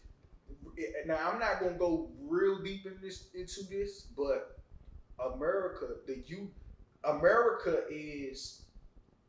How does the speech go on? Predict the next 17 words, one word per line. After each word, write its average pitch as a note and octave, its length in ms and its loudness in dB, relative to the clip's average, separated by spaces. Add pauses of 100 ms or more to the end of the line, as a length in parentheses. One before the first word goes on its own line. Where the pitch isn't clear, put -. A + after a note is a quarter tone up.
(300)
America E3 760 4
is, D3 340 -6
the C3+ 100 4
Americas D#3+ 840 2
is C#3 500 -6 (180)
North F3+ 320 2
Carolina, E3+ 520 0 (280)
I D3+ 60 -2
mean, B2+ 260 -4 (120)
mm, A#2+ 60 -10 (200)
I - 40 -10
said - 200 -8
North - 140 -16
Carolina, - 160 -16 (420)
North E3+ 300 0
America, E3 420 -6 (160)
Canada, D3+ 520 -4